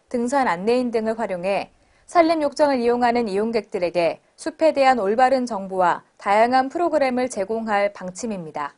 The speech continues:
평창군이 노산 노람뜰 일원의 자연자원과 역사 문화자원을 활용해 차별화된 산림 휴양 공간을 조성하기 위한 평창 힐링 체험파크 조성 공사를 추진합니다.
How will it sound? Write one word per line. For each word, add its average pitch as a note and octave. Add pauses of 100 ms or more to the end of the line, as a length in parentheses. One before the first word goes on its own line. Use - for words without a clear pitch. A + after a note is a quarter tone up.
(1000)
평창군이 D#4
노산 D#4
노람뜰 D#4+
일원의 F#3+
자연자원과 B3+
역사 G3
문화자원을 C4
활용해 F#3+ (300)
차별화된 D4+
산림 F4
휴양 F4+
공간을 C4
조성하기 A#3
위한 F#3+ (240)
평창 F4
힐링 F#4
체험파크 D#4
조성 C#4+
공사를 A#3+
추진합니다. A3+